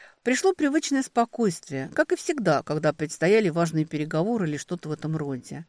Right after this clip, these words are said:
По-прежнему делал вид, что гуляю. Прошел мимо первой беседки, второй, дошел до третьей. Никого. Придется ждать. Вошел и встал так, чтобы видеть дорожки, ведущие к беседке.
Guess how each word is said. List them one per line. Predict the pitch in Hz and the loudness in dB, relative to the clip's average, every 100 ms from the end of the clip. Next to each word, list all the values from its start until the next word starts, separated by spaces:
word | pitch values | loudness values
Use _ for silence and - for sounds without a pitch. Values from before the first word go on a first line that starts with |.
| _ - _ _ - | _ -20 _ _ 6
По-прежнему | 226 370 403 339 302 | 8 10 8 8 4
делал | 254 294 302 | 4 2 2
вид, | 269 277 | 2 -2
что | - 233 | -4 -2
гуляю. | 220 190 151 147 156 - - - - | 2 4 4 2 -2 -8 -20 -16 4
Прошел | 165 160 165 156 | 6 6 4 4
мимо | 156 147 131 | 4 2 0
первой | - 151 208 196 | 2 6 6 6
беседки, | 196 - 190 180 - 170 - | 2 -2 -4 -4 -6 -6 -6
второй, | - 151 127 139 175 196 - - _ | -2 0 2 4 2 2 -6 -20 _
дошел | - 151 - 220 | -2 0 2 4
до | 277 | 4
третьей. | 359 330 233 196 - 214 214 _ | 4 4 4 2 0 -4 -4 _
Никого. | - 135 - 175 240 160 175 _ _ | -6 -4 4 4 4 -2 -8 _ _
Придется | 143 147 143 - | -2 -2 -2 -4
ждать. | 135 165 311 - - _ _ _ | 4 8 8 6 -12 _ _ _
Вошел | 202 247 - 403 - | 8 8 8 4 4
и | 214 | 0
встал | 208 - 285 | 4 6 8
так, | - 339 | 8 4
чтобы | - 196 196 | 4 4 6
видеть | 254 311 233 | 4 2 4
дорожки, | 208 269 233 - - | 6 8 6 0 -2
ведущие | 151 180 170 - 135 | -2 0 0 -2 -6
к | 143 | -2
беседке. | 185 - 151 127 - - 127 | -2 0 -2 -4 -8 -10 -10